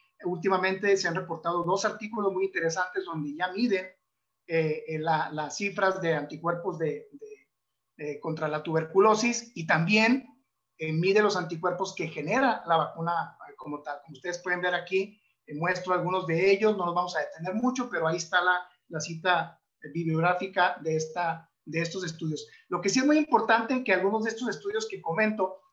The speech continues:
demostraron que estos anticuerpos inducidos por la vacuna se correlacionan con una protección contra la tuberculosis durante mucho tiempo, hasta cuarenta y cinco años, pero obviamente en un entorno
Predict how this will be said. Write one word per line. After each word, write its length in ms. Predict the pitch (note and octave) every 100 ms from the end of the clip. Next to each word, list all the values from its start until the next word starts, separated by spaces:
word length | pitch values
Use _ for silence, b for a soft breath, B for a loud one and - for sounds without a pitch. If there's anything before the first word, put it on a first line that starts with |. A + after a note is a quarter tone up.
| _
demostraron 800 | - F3+ F#3 F3+ - G3+ A#3+ C4+
que 80 | A3+
estos 220 | G3 -
anticuerpos 720 | G#3+ G#3 D#3+ F3+ F#3 G#3+ G#3+
inducidos 560 | G#3 F3 E3 D#3+ G3 G#3+
por 120 | F#3
la 160 | D#3+ D3
vacuna 600 | D3 - A3+ G3+ F#3+ B B B
se 280 | - F#3+ F#3
correlacionan 600 | F3+ F3+ F3+ E3+ G#3+ A#3+
con 160 | A#3 G3
una 160 | A3+
protección 500 | A3 D#3+ E3 F3+ F#3
contra 240 | G3+ G#3+ F#3+
la 100 | E3
tuberculosis 600 | D#3+ D#3+ E3 F3 F3+ G#3+
durante 400 | F#3+ E3 D#3+ D#3
mucho 380 | D#3+ C4+ C4+ -
tiempo, 520 | G3+ C4+ A3 - _ _ _ _
hasta 260 | - D#3+ F3+
cuarenta 320 | F3 F3+ F3
y 60 | E3
cinco 280 | A#3 A#3 A#3
años, 240 | A#3 A#3+ -
pero 220 | A#3 B3+ B3+
obviamente 460 | F#3 G3+ F3+ F3
en 60 | F#3+
un 120 | F#3+
entorno 600 | G3 G3 F3+ F3 F#3 F#3